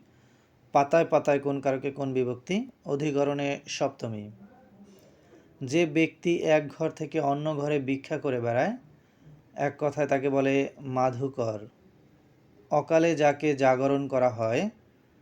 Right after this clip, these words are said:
এক কথায় অকাল বোধন। গড্ডলিকা প্রবাহ এর ঠিক অর্থ হচ্ছে অন্ধ অনুকরণ।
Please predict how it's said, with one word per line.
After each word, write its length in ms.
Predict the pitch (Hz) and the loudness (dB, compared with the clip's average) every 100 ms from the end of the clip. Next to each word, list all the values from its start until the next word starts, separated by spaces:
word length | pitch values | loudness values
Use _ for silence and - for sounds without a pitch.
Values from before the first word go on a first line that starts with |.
| _ _ _ | _ _ _
এক 180 | 143 131 - | -4 -2 -2
কথায় 540 | 139 147 143 143 - - _ - | -2 4 6 6 2 -10 _ -2
অকাল 440 | 139 139 143 143 | -2 4 4 4
বোধন। 540 | 131 131 120 120 107 107 _ _ _ _ _ _ _ _ _ _ _ _ _ _ _ _ _ _ _ _ _ _ _ _ _ _ _ 147 123 | 0 -6 -6 -6 -8 -12 _ _ _ _ _ _ _ _ _ _ _ _ _ _ _ _ _ _ _ _ _ _ _ _ _ _ _ -8 2
গড্ডলিকা 800 | 143 135 165 160 156 165 175 - - | 2 4 2 2 2 2 2 -2 -2
প্রবাহ 580 | 147 139 117 131 151 - | 4 4 4 -2 -2 -4
এর 320 | 135 127 127 - - | -2 -2 -4 -12 -10
ঠিক 240 | 147 139 | -10 -4
অর্থ 280 | 143 139 156 | -2 -2 -4
হচ্ছে 560 | 147 147 - 131 151 - | -4 -6 -6 -4 -4 -2
অন্ধ 320 | 139 143 139 | -4 -2 -2
অনুকরণ। 680 | 143 131 123 120 113 107 | -2 -2 -4 -6 -6 -8